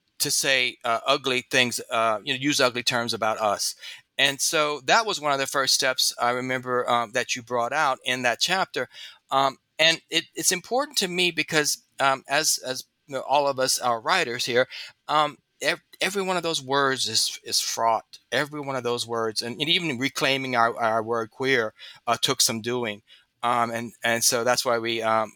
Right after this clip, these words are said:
we, uh, actually put that in our, the title of our podcast. So it's, it's so important, um, to me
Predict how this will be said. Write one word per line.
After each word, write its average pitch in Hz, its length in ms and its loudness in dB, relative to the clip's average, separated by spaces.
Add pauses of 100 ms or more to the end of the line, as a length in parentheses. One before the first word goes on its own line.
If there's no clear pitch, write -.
we, 117 200 2
uh, 107 220 4
actually 117 220 -6
put 123 140 -6
that 113 140 4
in 107 140 0
our, 104 180 -2
the 110 120 -6
title 113 320 -2
of 104 120 -6
our 104 120 -4
podcast. 123 560 0 (260)
So 160 200 0 (100)
it's, 160 280 0
it's 156 120 0
so 214 260 2
important, 175 640 0
um, 135 180 2
to 147 140 -2
me 160 320 -2